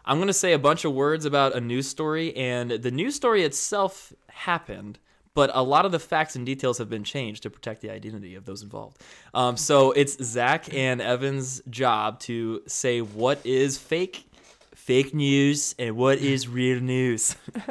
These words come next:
<laughs> That's their job. All right, here we go. Here we go. Let me start from the top. The latest, hottest ad blocker is now available on the Google Play Store and promises to rid your Android device of all ad-free content. You heard that right.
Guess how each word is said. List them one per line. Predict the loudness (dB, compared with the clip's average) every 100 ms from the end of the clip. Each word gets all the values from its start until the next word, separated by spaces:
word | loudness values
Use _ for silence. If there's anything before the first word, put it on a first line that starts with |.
| -6
<laughs> | -6 -12 _ _ -8
That's | -8 -6
their | -6
job. | -6 -10 -16 0
All | 2
right, | 2 2
here | 2
we | 2
go. | -2
Here | -10 -10
we |
go. | -8
Let | -12
me | -10
start | -8 -8
from | -10
the | -18
top. | _ _ _ _ _ -10
The | -2
latest, | 4 4 4 -2
hottest | 4 6 6 2
ad | 0 0 2
blocker | 0 -2 -8
is | -8 -2
now | 4 4
available | 4 2 2 -2
on | -4
the | -4
Google | -2 -2
Play | 0 -2
Store | -2 -4 -6 -6 -14 -20 -14
and | 0
promises | 2 2 0 -6
to | -4 -2
rid | 0 0
your | 2 0 0
Android | -2 0 -2
device | 0 0 0 -2
of | -6
all | 0 2 4 4
ad-free | 2 0 -2 -6 -6
content. | -2 -2 -2 -10 -14 -14
You | -12 -12
heard | -12 -12
that | -14
right. | -18 -18